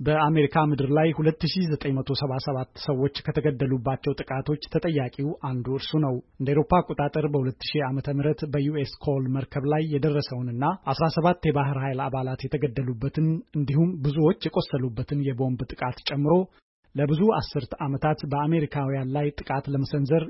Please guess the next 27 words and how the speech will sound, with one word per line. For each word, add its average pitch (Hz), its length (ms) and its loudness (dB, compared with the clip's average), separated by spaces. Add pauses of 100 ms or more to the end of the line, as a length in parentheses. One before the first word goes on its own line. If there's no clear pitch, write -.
የተጠነሰሱ 147 800 2 (180)
ሴራዎችን 139 560 2 (120)
በዋናነት 135 640 2
የመራ 143 360 2
ነው። 143 160 4 (200)
በኬንያና 160 640 4 (140)
በታንዛኒያ 147 680 2 (280)
የዩናይትድ 135 540 2
ስቴትስ - 420 -2
ኤምባሲዎች 143 640 2
ላይ 147 180 2
በተፈጸመው 135 640 0 (240)
ሁለት 160 260 2
መቶ 143 160 0
ሃያ 131 140 -2
አራት 127 220 -4
ሰዎች 139 300 0
የተገደሉበትና 131 840 0 (280)
ሌሎች 160 320 4 (160)
ከአራት 160 480 2
ሺህ 196 220 2
አምስት 143 300 0
መቶ 143 160 2 (100)
የሚበልጡ 139 500 2 (100)
ሰዎች 143 340 2 (120)
በቆሰሉበት 143 920 0
ጥቃት 170 320 0